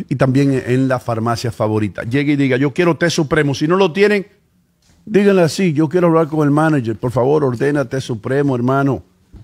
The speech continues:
El mejor té, más de ciento cuarenta y cinco años de tradición." Anyway.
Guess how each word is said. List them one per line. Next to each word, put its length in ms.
El 160
mejor 380
té, 340
más 120
de 100
ciento 400
cuarenta 380
y 40
cinco 380
años 180
de 80
tradición." 520
Anyway. 320